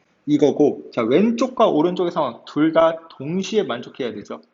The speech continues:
둘 다 같이 만족을 해야지 저 빨간색이 파란색 안쪽에 들어오는 상황이니까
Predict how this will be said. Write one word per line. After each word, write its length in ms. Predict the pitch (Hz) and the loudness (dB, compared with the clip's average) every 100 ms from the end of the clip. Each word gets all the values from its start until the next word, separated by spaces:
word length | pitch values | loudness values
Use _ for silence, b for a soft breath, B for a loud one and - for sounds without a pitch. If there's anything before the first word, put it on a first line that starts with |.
| _ _ _ _ _ _ _ _ | _ _ _ _ _ _ _ _
둘 180 | 143 135 | -8 -2
다 280 | 110 113 - | -2 -2 -6
같이 420 | - - - - | -10 -10 -8 -2
만족을 560 | 143 123 139 147 151 151 | 0 0 -2 -2 -2 -2
해야지 640 | 180 160 160 196 220 - - _ _ _ _ _ _ _ _ _ _ _ _ _ | 0 0 0 -4 -4 -8 -20 _ _ _ _ _ _ _ _ _ _ _ _ _
저 140 | - 113 | -12 -4
빨간색이 640 | 185 202 196 165 127 131 | -2 -2 -4 -6 -6 -8
파란색 340 | - 185 185 123 | -6 -8 -6 -6
안쪽에 380 | 123 127 131 | -6 -6 -6
들어오는 340 | 127 127 123 120 | -4 -2 -4 -6
상황이니까 800 | 147 139 117 101 - 131 127 | -8 -8 -8 -12 -6 -2 -2